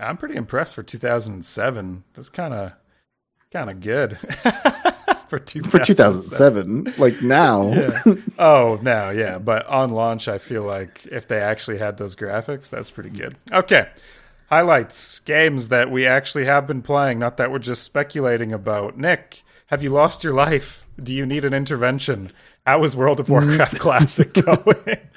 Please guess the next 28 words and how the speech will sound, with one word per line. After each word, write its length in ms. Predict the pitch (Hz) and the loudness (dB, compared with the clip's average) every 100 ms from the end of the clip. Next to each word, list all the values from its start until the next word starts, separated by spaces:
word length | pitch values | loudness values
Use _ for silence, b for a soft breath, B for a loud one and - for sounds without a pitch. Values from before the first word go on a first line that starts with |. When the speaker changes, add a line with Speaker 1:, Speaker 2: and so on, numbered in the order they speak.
| B B 180 165 - _ - - - | B B -12 -10 -10 _ -12 -10 0
Speaker 2:
Uh, 380 | 151 156 156 160 | 6 6 6 4
no, 800 | 160 170 180 156 135 123 123 127 139 | 4 4 6 8 8 8 4 -2 -2
um, 280 | 131 131 | 0 -2
because, 340 | 120 165 151 139 | -2 2 4 2
you 200 | 156 170 | 0 4
know, 100 | 185 | 4
what's 180 | 190 196 | 4 2
interesting 320 | 185 170 147 | 2 2 2
about 180 | 120 110 | 2 2
this 180 | 117 | 0
is 160 | 123 110 | 2 0
that 300 | 117 107 104 _ _ | 2 0 -2 _ _
the 280 | 139 123 139 | -8 -6 -4
end 280 | 127 151 160 | 0 2 4
game 400 | 151 160 196 196 | 4 4 4 2
is 160 | - 120 | 0 -2
so 220 | - 127 | 6 6
short, 460 | 120 - 120 160 180 - | 6 2 2 2 0 0
and 100 | 147 | 6
they 80 | 185 | 6
don't 300 | 233 127 110 | 6 0 2
want 340 | 127 139 127 | 2 0 0
people 340 | 123 113 110 101 | 0 2 0 -2
to 680 | - 117 104 101 95 92 - _ _ _ _ _ _ _ | -2 2 4 4 2 0 -4 _ _ _ _ _ _ _
completely 1000 | - 127 113 - - 135 127 - 120 110 | 2 2 2 -6 -2 0 0 -2 -2 -2
throw 440 | - - 113 107 101 | -4 0 4 4 2
their 180 | 98 | 0
life 540 | 92 90 90 87 214 | 0 -2 -2 -6 -10